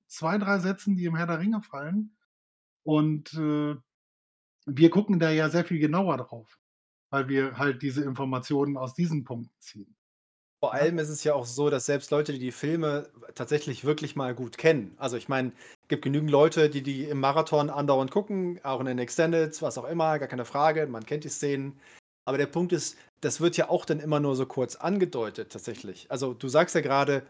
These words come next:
Speaker 2: die Ringe der Macht. Und alle so, „Ja geil, Ringe, wey, wuhu.“ Aber im Endeffekt ist es so, wenn du den Herrn der Ringe guckst, auch in den Extended,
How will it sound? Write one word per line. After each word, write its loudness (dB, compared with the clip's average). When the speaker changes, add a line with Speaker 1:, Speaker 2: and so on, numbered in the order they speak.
Speaker 2:
die -2
Ringe 6
der 6
Macht. 0
Und -8
alle 6
so, 8
„Ja 0
geil, 6
Ringe, 6
wey, 2
wuhu.“ 0
Aber -4
im -6
Endeffekt 2
ist -2
es -4
so, 2
wenn 2
du -2
den -4
Herrn 2
der 2
Ringe 0
guckst, -4
auch 2
in 0
den 0
Extended, 0